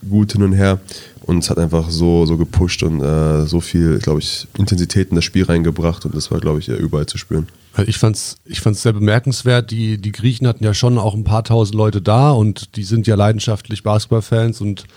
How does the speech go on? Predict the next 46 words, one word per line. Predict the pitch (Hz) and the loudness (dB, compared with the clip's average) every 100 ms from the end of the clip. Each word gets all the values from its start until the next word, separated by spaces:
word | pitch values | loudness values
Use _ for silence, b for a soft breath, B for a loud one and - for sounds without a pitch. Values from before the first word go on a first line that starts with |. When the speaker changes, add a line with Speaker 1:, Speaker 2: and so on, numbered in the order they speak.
| B B B - | B B B -8
Speaker 2:
äh, | 104 101 98 95 | -4 -2 0 -2
mussten | 98 110 - 104 | 0 0 0 -4
sich | 104 | -2
im | 117 | 0
Gegensatz | 107 107 104 - | 2 2 0 -2
zu | 120 | 0
ihren | 113 110 107 | 2 2 2
irgendwie | 107 104 104 104 - | 0 2 2 2 0
Athen-Derbys | 98 - 120 127 113 110 110 110 - | -2 0 2 2 2 2 4 2 0
auch | 107 | 0
noch | 104 | 0
ein | 104 | 0
bisschen | - 110 | -2 -4
zusammenreißen | - 107 123 104 104 98 | 0 2 2 2 2 0
und | 107 | 0
benehmen | 104 110 131 107 | 2 4 4 2
auf | 98 | 0
den | 107 | 0
Rängen, | 98 107 127 123 120 | 0 2 2 -2 -4
äh, | 98 101 | 0 0
sofern | 95 - 104 | 0 0 -2
das | 98 | 0
möglich | 107 113 113 98 | 0 0 -2 -2
war. | 104 123 B B B B | -2 -2 B B B B
Aber | 104 110 | -2 0
ich | 120 | 0
fand's | 139 - | -2 -2
krass, | - 139 - | 0 0 2
dass | 131 - | 0 2
sie, | 123 120 120 | 2 2 2
ähm, | 110 110 113 110 104 b b b b | 0 0 0 -2 -4 b b b b
es | - - | -4 -2
gab | 135 | 0
so | 147 | 2
Momente, | 123 120 165 151 | 2 4 2 0
finde | 147 151 | 0 0
ich, | 123 | 2
wo | |
man | 131 131 | 2 2
dachte, | 131 - 113 | 2 0 -2
oh, | 101 95 98 | -4 -8 -14
wir | 98 101 | -8 -2
haben | 104 | 0
hier | 101 | 0
ein | 101 | 0
Auswärtsspiel, | 120 - 104 - 107 120 | 0 0 0 0 0 0